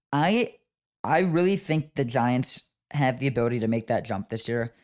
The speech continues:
uh, with Brian Daboll, Daniel Jones at the helm. He has his contract. He has the weapons now. I think there's no excuse. To me, I'm gonna go over on this one, too. I'm gonna go over. You said eight and a half?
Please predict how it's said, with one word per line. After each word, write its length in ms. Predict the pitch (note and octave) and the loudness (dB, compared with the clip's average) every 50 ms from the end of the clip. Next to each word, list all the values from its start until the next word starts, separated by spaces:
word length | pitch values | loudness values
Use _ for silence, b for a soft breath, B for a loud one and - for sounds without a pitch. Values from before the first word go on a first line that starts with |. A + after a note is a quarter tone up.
| b b b | b b b
uh, 220 | - A2 G#2+ G#2 G#2 | -4 -2 -2 -2 -4
with 180 | G#2 G#2 - | -6 -8 -8
Brian 340 | - B2 A#2 A#2+ B2 A#2+ B2 | -4 -2 0 2 2 0 0
Daboll, 460 | A#2+ A2+ A2+ A2+ A2+ G2 A2 A2+ A2 | 0 -2 -2 -2 -2 -2 -2 -4 -4
Daniel 260 | - B2+ B2 B2 B2+ A2+ | -4 -2 -2 -2 -2 -2
Jones 300 | G#2+ A#2+ A2+ A2+ A#2 A#2 | -2 -2 -2 -2 -4 -4
at 80 | G#2 | -6
the 60 | A2 | -8
helm. 320 | G#2+ G#2 A2+ G#2+ G2+ G2+ G#2+ | -6 -6 -4 -4 -4 -4 -6
He 120 | G#2+ A2 | -6 -6
has 180 | A2 A2+ B2 B2 | -6 -4 -4 -4
his 140 | B2 A#2+ A#2 | -4 -6 -8
contract. 580 | - - B2 A2 G#2+ G#2+ - A2 A2 G#2 - | -6 -6 -4 -4 -4 -4 -4 -4 -4 -4 -6
He 120 | - A#2 A2+ | -10 -10 -8
has 280 | A#2 A#2+ A#2 A#2+ A#2 | -4 -2 -4 -2 -2
the 80 | - B2+ | -4 -4
weapons 400 | A2+ G#2 G2 - G#2+ G#2 G2+ - | -4 -4 -4 -4 -6 -6 -4 -6
now. 300 | G2 G2 G2+ F#2+ G2 - B B B B B B | -6 -6 -6 -6 -8 -10 B B B B B B
I 100 | B2 C3+ | 0 2
think 140 | C#3+ D3 C#3 | 2 2 2
there's 200 | D#3 D3+ C#3+ C#3 | 2 2 2 2
no 160 | B2 A#2+ A#2+ | 2 2 2
excuse. 640 | A#2 A2+ - - - A2 G#2 G#2 G#2 - - - B B B B B B | 0 0 -2 -4 -4 -4 -4 -4 -4 -4 -6 -8 B B B B B B
To 140 | - F3+ D3 | -2 0 2
me, 220 | C#3+ D#3+ A3 - - - | 2 2 0 0 -2 0
I'm 120 | D3+ F3 | 0 0
gonna 140 | A3 C#4 D4 | 0 0 -2
go 200 | D4+ D4+ - - | -2 -2 0 0
over 280 | C#3 E3 F3 F3+ E3+ | 0 0 0 0 0
on 100 | D3 C#3 | 0 2
this 180 | C3+ C#3+ - - | 2 0 0 0
one, 160 | D3 C3+ A#2+ | -2 -2 -2
too. 380 | A2+ - - D3 D#3 B2+ - - _ _ _ _ _ _ _ - | -2 -4 -2 -2 -2 -2 -4 -8 _ _ _ _ _ _ _ -2
I'm 120 | A#2+ C3+ C#3+ | 0 0 0
gonna 120 | D#3 D#3 | 0 0
go 200 | D3+ C#3 - - | 0 0 0 0
over. 220 | A2 B2+ A#2+ - | 0 -2 -2 -2
You 80 | A#2 A#2+ | -2 -2
said 140 | - C#3 G#2 | -2 -2 -2
eight 120 | A#2 B2+ | -2 -2
and 80 | - A2+ | -2 -2
a 60 | A#2+ | -2
half? 300 | B2+ A#2 B2 C#3 - | -2 -2 -4 -4 -6